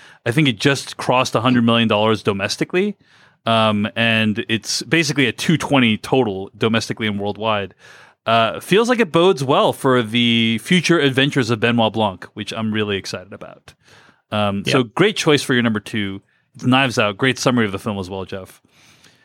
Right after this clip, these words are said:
Speaker 1: My number two film of the year is The Farewell.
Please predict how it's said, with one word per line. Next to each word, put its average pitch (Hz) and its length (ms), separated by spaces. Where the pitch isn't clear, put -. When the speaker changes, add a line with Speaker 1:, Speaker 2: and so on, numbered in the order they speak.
Speaker 1:
My 202 220
number 330 240
two 330 180
film 285 260
of 262 120
the 240 80
year 175 520
is 143 260
The 135 100
Farewell. 107 480